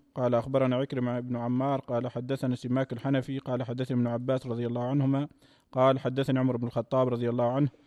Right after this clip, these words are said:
قال: لما كان يوم بدر فأخذ، يعني النبي صلى الله عليه وسلم، الفداء، أنزل الله عز وجل:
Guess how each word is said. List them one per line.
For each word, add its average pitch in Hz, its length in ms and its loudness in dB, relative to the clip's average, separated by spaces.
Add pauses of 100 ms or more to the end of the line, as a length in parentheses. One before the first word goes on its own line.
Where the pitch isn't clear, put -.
(320)
قال: 131 320 6
لما 127 220 6
كان 139 260 4
يوم 123 300 2
بدر 139 260 2
فأخذ، 127 460 -2
يعني 123 320 2
النبي 123 480 0
صلى 123 220 -2
الله 123 100 2
عليه 120 100 2
وسلم، 127 280 0
الفداء، 120 560 0 (360)
أنزل 127 300 4
الله 127 220 4
عز 123 240 2
وجل: 127 400 2